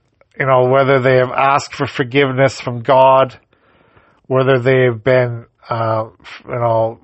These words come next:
gone to confession, have repentance, gotten the, the sacrament of the sick. You know, we don't know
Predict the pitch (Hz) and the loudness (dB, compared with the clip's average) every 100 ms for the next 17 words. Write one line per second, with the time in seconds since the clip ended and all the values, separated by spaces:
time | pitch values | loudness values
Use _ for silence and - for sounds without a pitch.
0 | 123 127 127 131 131 - 135 127 110 - | -18 -2 0 0 -2 -4 -2 -2 -4 -8
1 | 117 - 143 135 - 151 135 131 135 - | -10 -2 0 0 0 0 0 0 -10 -12
2 | 113 131 131 113 117 - 147 139 - 135 | -4 0 0 0 -4 -4 -4 -2 -2 -2
3 | 131 - - _ _ - - _ - 135 | -2 -12 -20 _ _ -20 -20 _ -2 2
4 | 135 131 123 127 123 120 120 120 _ 117 | 2 -2 0 2 4 2 0 -4 _ -16
5 | - 143 131 - 127 131 127 113 113 - | -4 0 0 -2 -6 -4 -2 -4 -6 -8
6 | - 147 - - - - _ _ _ _ | -2 -2 -2 -10 -20 -20 _ _ _ _
7 | _ _ _ - 139 135 151 185 160 139 | _ _ _ -4 -2 2 2 2 0 -2
8 | 147 180 139 113 110 | 0 2 2 0 -4